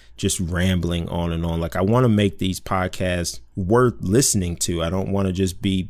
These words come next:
background noise to where it's like, "Oh, you know, here's Anthony again, just talking about a whole lot of nothing." So I definitely think I wanna keep it to once a week, but I'm, you know, I need to figure out,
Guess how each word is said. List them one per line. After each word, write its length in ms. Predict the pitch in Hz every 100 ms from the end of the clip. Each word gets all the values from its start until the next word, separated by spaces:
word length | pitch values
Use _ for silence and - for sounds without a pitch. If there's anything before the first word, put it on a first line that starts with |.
| -
background 600 | 101 107 - 90 82 87
noise 360 | 87 85 85
to 140 | - 90
where 160 | 85
it's 180 | 82 -
like, 220 | 87 -
"Oh, 280 | 82 95 104
you 160 | 92 92
know, 180 | 104 110
here's 260 | 113 117
Anthony 400 | 127 139 113 101
again, 320 | 95 101 101
just 240 | 98 98 -
talking 300 | 110 110 104
about 260 | 101 104
a 20 | 104
whole 160 | 110
lot 220 | 104 101
of 80 | 98
nothing." 340 | 107 104 - - - - - - - - - - - _ -
So 400 | 135 113 101 - - - 127
I 20 |
definitely 340 | 139 175 175
think 200 | 165 147
I 80 | 127
wanna 240 | 123 120 113
keep 240 | - 117
it 100 | 113
to 80 | 110
once 280 | 107 110 -
a 80 | 104
week, 320 | 107 104 -
but 100 | 107
I'm, 160 | 101
you 120 | 110 101
know, 80 |
I 80 | 95
need 200 | 101 120
to 60 | 117
figure 380 | - 113 101 98
out, 280 | 92 90